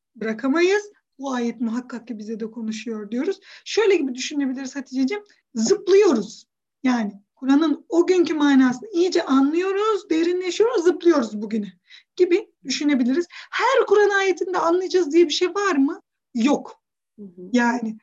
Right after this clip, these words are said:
Speaker 1: an-, bir şeyler bize çağrıştırabilir ama hepsinin künhüne vakıf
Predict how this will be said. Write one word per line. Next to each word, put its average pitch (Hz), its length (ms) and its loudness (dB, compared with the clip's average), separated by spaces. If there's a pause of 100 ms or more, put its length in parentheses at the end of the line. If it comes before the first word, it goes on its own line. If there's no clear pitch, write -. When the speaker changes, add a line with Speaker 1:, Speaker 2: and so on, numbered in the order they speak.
(160)
Speaker 1:
an-, 427 320 -2
bir 494 60 -2
şeyler 480 480 4
bize 403 180 4
çağrıştırabilir 359 720 0
ama 269 200 2
hepsinin 330 500 0
künhüne 320 420 -8
vakıf 311 400 -2